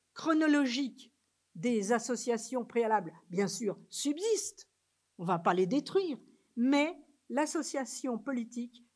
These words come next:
va, euh, va récuser leur antériorité logique. Pour penser l'association politique, on va partir de ce que c'est qu'une association politique. Et donc, on va suspendre,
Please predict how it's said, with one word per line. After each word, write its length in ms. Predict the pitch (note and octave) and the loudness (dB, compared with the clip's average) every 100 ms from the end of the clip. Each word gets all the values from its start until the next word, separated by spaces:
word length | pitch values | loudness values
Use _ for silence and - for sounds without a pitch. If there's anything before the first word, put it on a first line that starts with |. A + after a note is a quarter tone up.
| _ | _
va, 360 | G3 A3+ C4+ C#4 - _ B3 | -4 4 6 4 -4 _ -4
euh, 120 | A#3+ | -2
va 200 | G3+ C4+ | 4 4
récuser 540 | A3+ E4+ - C4 C#4 | 4 2 0 -2 0
leur 180 | D4 C4 | -2 0
antériorité 800 | B3+ A#3+ A3+ A3+ G3+ G#3 A#3+ C#4+ - | -2 -2 -2 0 0 -2 -6 -10 -6
logique. 560 | A#3 B3 G3+ G3 - | 0 2 0 -6 -14
Pour 260 | - A#3+ A3+ | -10 -8 -8
penser 480 | - F#4 F#4 - D#4 | 0 2 2 -2 -4
l'association 600 | B3 A3 A#3 A3 A3 A3+ | -4 -6 -8 -8 -8 -8
politique, 480 | A3 G3 E3+ E3+ G3+ _ _ | -6 -8 -8 -14 -18 _ _
on 100 | A#3+ | -8
va 260 | G#3+ A#3 A#3 - - | 0 0 0 -6 -2
partir 440 | B3 - A3 G#3+ - _ | -2 -2 -6 -6 -8 _
de 100 | A#3 | -4
ce 120 | A#3+ | -2
que 100 | - | -2
c'est 240 | B3+ - E4 | -4 -4 -6
qu'une 220 | C4 G#3 | -6 -6
association 500 | G3+ G3 - F3 G#3 | -6 -8 -10 -10 -12
politique. 540 | G3 E3 D#3+ - _ _ _ - | -12 -12 -14 -20 _ _ _ -10
Et 100 | E3+ | -4
donc, 220 | B3 A#3+ | -4 -4
on 40 | |
va 160 | E3+ A#3+ | -2 -2
suspendre, 720 | A#3+ C#4+ - - E3 E3 E3+ | -2 -6 -6 -6 -8 -8 -10